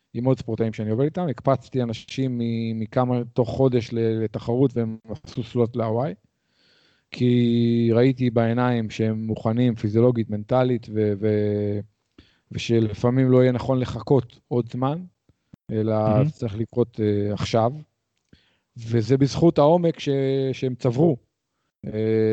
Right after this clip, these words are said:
Speaker 1: ואני חושב שנגיד סתם, אם מחר בבוקר אני מזנק לתחרות איש ברזל, אני אעשה אותה, ואעשה אותה טוב. אני לא אעשה אותה מעולה. כדי לעשות אותה מעולה, אני צריך את התקופת מיקוד הזאת, של כמה רכיבות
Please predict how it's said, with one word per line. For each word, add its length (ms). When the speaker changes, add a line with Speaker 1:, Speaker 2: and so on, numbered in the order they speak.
Speaker 1:
ואני 240
חושב 320
שנגיד 380
סתם, 340
אם 60
מחר 260
בבוקר 400
אני 100
מזנק 380
לתחרות 440
איש 160
ברזל, 640
אני 260
אעשה 240
אותה, 520
ואעשה 300
אותה 200
טוב. 440
אני 220
לא 160
אעשה 200
אותה 220
מעולה. 420
כדי 220
לעשות 360
אותה 140
מעולה, 540
אני 160
צריך 420
את 100
התקופת 480
מיקוד 360
הזאת, 320
של 320
כמה 240
רכיבות 400